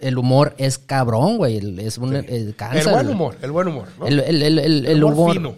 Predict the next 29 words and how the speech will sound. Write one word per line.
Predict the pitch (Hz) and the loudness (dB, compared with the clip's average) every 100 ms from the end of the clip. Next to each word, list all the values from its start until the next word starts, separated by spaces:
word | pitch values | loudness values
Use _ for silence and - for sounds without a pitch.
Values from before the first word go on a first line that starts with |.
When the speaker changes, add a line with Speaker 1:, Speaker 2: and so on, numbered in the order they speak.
| - | -10
Speaker 1:
El | - 208 | -4 -2
hum-, | 208 | 0
pues | 220 220 | 0 2
sí, | 330 381 | 4 4
o | 370 | 2
sea, | 339 381 - _ | -4 -8 -16 _
sí. | - - | -8 -2
Speaker 2:
Sí, | 330 381 | 0 -2
sí, | - 131 | -4 -8
el | 113 | -6
humor | 110 202 | -6 -4
fino | 208 247 240 | -4 -4 -2
es, | 226 226 | -4 -6
tiene | 170 180 | -8 -6
mucha | 180 196 | -8 -8
filosofía | 170 135 117 147 | -6 -8 -4 -4
detrás. | 147 95 - - _ _ | -4 -8 -16 -20 _ _
Speaker 1:
Y, | - 120 | -4 -2
y, | - 117 110 95 67 69 | 0 0 0 0 -4 -4
y, | 110 101 95 67 60 87 71 60 - - - | -2 0 0 -4 -6 -8 -8 -10 -16 -20 -6
y, | 123 | 0
y | |
es | 127 | 2
un | 147 | 4
ejercicio, | 151 139 104 104 131 135 | 2 2 2 2 2 2
pues, | 123 107 95 - | 2 0 -2 -2
complicado, | 110 110 - 92 85 - | -2 -2 -4 -4 -6 -12
pues. | - - - - - - _ _ _ _ _ | -18 -18 -18 -20 -20 -20 _ _ _ _ _
Speaker 2:
Y, | - | -20